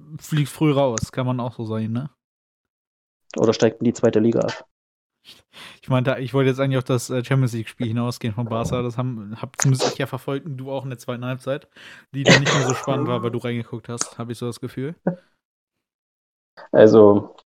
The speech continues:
Speaker 2: naja. <laughs>
Speaker 1: Man hat auf jeden Fall, ähm, ja, das hat eigentlich nur Robert mitbekommen, man hat dort auf jeden Fall mal eine Liebe für Ousmane Dembélé rausgehört,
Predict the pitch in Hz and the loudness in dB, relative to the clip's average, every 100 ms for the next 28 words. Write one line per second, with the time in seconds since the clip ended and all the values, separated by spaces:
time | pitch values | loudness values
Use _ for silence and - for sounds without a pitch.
0 | _ _ - - - - _ _ - 95 | _ _ -8 -8 -12 -18 _ _ 0 4
1 | 95 92 - - _ _ _ _ _ 214 | 4 2 -4 -20 _ _ _ _ _ 4
2 | - - - - 294 - _ _ - 143 | 6 4 4 4 0 -2 _ _ -2 2
3 | 143 175 165 156 175 175 156 151 156 147 | 4 2 0 2 0 2 0 2 0 0
4 | 143 135 135 131 123 117 113 107 113 107 | -2 0 0 -2 -6 -6 -4 -2 -2 -2
5 | 113 113 117 123 107 113 - - 120 123 | -2 -2 -2 -2 -4 -6 -10 -10 -6 -4
6 | 113 123 - 123 120 120 123 123 120 117 | -2 -2 -2 0 0 0 -2 0 0 0
7 | 117 123 117 - 120 117 117 - 170 135 | -2 -2 -4 -2 0 2 2 -2 -8 -2
8 | 127 120 123 120 120 127 127 - - - | 0 2 2 2 2 0 0 -6 -20 -20
9 | _ - 120 131 - 117 131 160 - | _ -2 0 0 0 2 2 0 -6